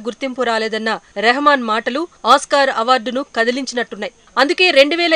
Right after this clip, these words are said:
ఇరవై రెండులో వచ్చిన ట్రిపుల్ ఆర్ కు రెండు వేల ఇరవై మూడులో ఆస్కార్ అవార్డు రెస్పాన్స్ గా వచ్చింది. నిజానికి రెండు వేల పదిహేనులో కీరవాణి రిటైర్మెంట్ కూడా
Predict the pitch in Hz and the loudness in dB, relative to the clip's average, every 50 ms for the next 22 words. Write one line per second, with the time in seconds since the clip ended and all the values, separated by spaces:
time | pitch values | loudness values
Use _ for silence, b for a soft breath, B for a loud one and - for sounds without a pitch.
0 | - - 262 269 277 302 302 285 277 269 262 277 277 262 254 233 - - 226 247 | 0 0 -2 0 0 0 2 2 2 0 2 2 4 4 4 4 0 -2 -2 -2
1 | 226 - - - 254 277 - 330 302 254 240 226 - - 214 247 285 - _ - | -2 -2 -6 -8 -8 -4 -2 0 2 2 2 0 -4 -6 -8 -8 -8 -10 _ -6
2 | - 226 240 269 302 320 339 330 311 254 240 247 247 277 285 269 269 254 240 247 | 0 2 2 2 4 2 2 2 2 2 0 0 0 0 -2 0 0 0 2 4
3 | - - - _ - 214 233 262 - - - 269 262 254 240 185 233 233 233 202 | 2 2 2 _ 2 4 4 4 2 2 0 2 2 2 2 2 2 0 0 0
4 | 185 220 208 202 202 - - 277 269 262 247 262 233 254 240 226 - - 247 220 | -4 -6 -6 -6 -8 -4 0 0 0 0 0 0 0 2 2 2 -2 -4 -8 -8
5 | 202 170 - - 233 254 254 311 320 311 - - 370 339 294 277 294 320 320 311 | -8 -10 -8 -6 -4 2 4 4 2 2 0 -2 0 2 2 2 2 2 0 0
6 | 302 302 - - 262 262 277 269 294 302 285 277 311 349 330 - - 277 294 311 | 0 0 0 0 -2 0 -2 -6 -6 -6 -6 -6 -6 -6 -6 -8 -6 -4 -2 0
7 | 302 294 285 277 277 277 262 226 247 240 285 285 277 269 269 269 254 - 262 254 | 2 2 2 0 0 -2 -2 -2 -2 -2 -2 -4 -2 -2 -4 -6 -6 -4 -4 -4
8 | 254 | -4